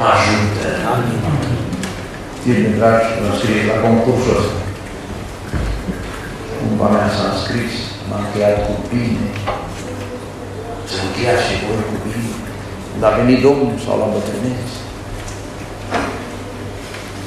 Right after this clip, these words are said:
Speaker 1: În Biblia, nu, în Corinteni unsprezece, că unii se adună să se facă mai răi, că aveau ceva de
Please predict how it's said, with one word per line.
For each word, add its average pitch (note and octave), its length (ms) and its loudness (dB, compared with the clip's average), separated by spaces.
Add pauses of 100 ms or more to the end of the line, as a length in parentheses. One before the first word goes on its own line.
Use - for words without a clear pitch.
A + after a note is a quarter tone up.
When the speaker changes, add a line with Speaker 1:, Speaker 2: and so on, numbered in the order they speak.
(420)
Speaker 1:
În C#3+ 60 10 (140)
Biblia, C#3+ 220 8
nu, C3+ 120 6
în C3+ 100 8
Corinteni B2 360 8
unsprezece, B2 360 4
că A#2+ 60 2 (100)
unii C3 180 6
se B2+ 100 4
adună B2+ 340 6
să - 120 2
se A2 160 0
facă A2 180 4 (100)
mai G#2 200 8
răi, - 180 6
că - 80 4
aveau A2+ 260 6
ceva A2 200 4
de G#2 60 4